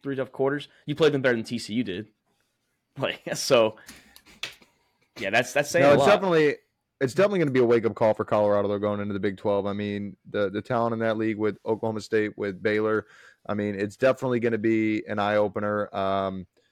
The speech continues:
Speaker 2: all jokes aside, I mean, I, I'm not saying Colorado's gonna shit on fucking U C F, right? Um,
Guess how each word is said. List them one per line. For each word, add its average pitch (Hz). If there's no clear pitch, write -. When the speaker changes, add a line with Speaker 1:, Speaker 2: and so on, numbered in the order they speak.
Speaker 2:
all 156
jokes 139
aside, 104
I 104
mean, 101
I, 104
I'm 113
not 107
saying 101
Colorado's 95
gonna 95
shit 92
on 87
fucking 90
U 90
C 92
F, 90
right? 95
Um, 92